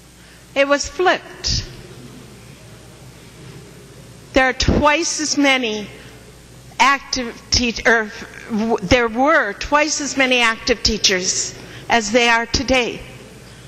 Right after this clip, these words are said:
Today, there are twice as many retired teachers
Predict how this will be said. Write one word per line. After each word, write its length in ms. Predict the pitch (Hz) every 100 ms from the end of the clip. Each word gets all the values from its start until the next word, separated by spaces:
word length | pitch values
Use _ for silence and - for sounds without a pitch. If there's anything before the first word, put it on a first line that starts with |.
| - - - - -
Today, 580 | 254 208 269 277 240 247
there 220 | 247 233
are 80 | 233
twice 520 | - 247 233 233 -
as 200 | 233 -
many 440 | 233 214 196 190 196 - - - - -
retired 680 | 254 240 277 262 240 208 -
teachers 520 | 185 - 190 185